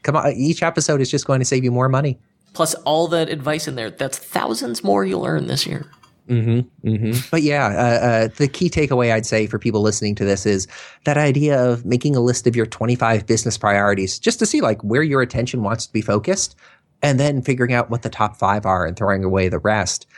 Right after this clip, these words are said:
Speaker 1: That gives you a laser focus for twenty sixteen in your business. And it's never too early to start. Uh, each year I do an annual write-up where I'm like, "Well, what are my goals for the coming year?"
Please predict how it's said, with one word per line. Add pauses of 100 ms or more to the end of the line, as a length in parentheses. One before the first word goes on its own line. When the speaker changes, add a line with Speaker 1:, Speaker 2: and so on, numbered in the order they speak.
(200)
Speaker 1:
That (320)
gives
you
a
laser
focus
for
twenty
sixteen
in
your
business. (100)
And
it's
never
too
early
to
start.
Uh, (320)
each
year
I
do
an
annual
write-up
where
I'm
like,
"Well,
what
are
my
goals
for
the
coming
year?"